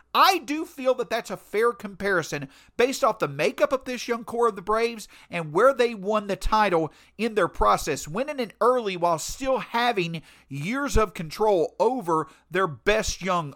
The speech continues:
offensive talents. Now, in time, both the Cubs and the Astros, despite winning their World Series titles, one thing that stood out was the fact that they never once got back to winning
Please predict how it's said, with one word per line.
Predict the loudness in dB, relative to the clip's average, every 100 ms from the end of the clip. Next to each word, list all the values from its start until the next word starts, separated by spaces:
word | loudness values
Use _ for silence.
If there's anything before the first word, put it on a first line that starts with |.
| 2
offensive | 2 2 -6 -10
talents. | -4 -4 -4 -8 -20 -20 _ _
Now, | 2 6 6 4 -6 _ _
in | -10 -8 -10
time, | -4 2 4 2 -4 -12 -18 _ _ 6
both | 6 4 -6
the | -10
Cubs | -2 2 2 0 -10 -10
and | -10 -10
the | -8
Astros, | -2 0 0 0 0 0 -4
despite | -8 0 4 4 2
winning | -6 -8 -4
their | 0 0
World | 2 2 2 0
Series | -2 -4 -4
titles, | 2 4 4 2 0 -10 -20 _
one | 0 2 2
thing | 0 -4
that | -4 -4
stood | -4 0 4
out | 4 4
was | 0
the | -2
fact | -2 -2 -2
that | -4
they | -4
never | -4 -4 -2 0 -2 -4 -10 _ _
once | -4 -2 -2 -4
got | 2 4 4 2
back | 2 2 -2
to | -8
winning | -8 -8 -6 -6 -8